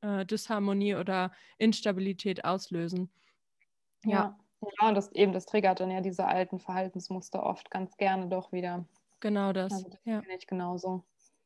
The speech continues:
Speaker 1: Und ich glaub, das ist auch, wie man das gruselige Wort Persönlichkeitsstörung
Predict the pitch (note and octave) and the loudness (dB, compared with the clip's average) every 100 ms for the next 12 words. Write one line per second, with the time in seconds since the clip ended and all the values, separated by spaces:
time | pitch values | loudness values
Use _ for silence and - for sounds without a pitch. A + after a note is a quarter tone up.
0 | _ _ - _ _ _ _ _ A3 G#3+ | _ _ -20 _ _ _ _ _ 0 0
1 | - G#3 G#3 A3 A3 A#3 - G#3 G#3+ G3+ | 2 2 4 2 0 -4 0 2 2 0
2 | G#3+ G3+ G#3 G3+ G3+ G3 _ _ _ _ | -4 -2 -2 -2 -4 -8 _ _ _ _
3 | _ _ _ _ _ - G3 - F#3 A#3 | _ _ _ _ _ -4 -4 -4 0 4
4 | A#3+ A#3 G#3 G3+ F3+ G3+ G#3+ G#3+ F3+ G#3+ | 6 6 6 6 6 4 4 0 4 8
5 | A#3 G#3+ - - G3 - - - G3+ F#3 | 10 8 2 -2 -4 -2 -2 2 4 4
6 | G3 G3+ A#3+ | 4 6 4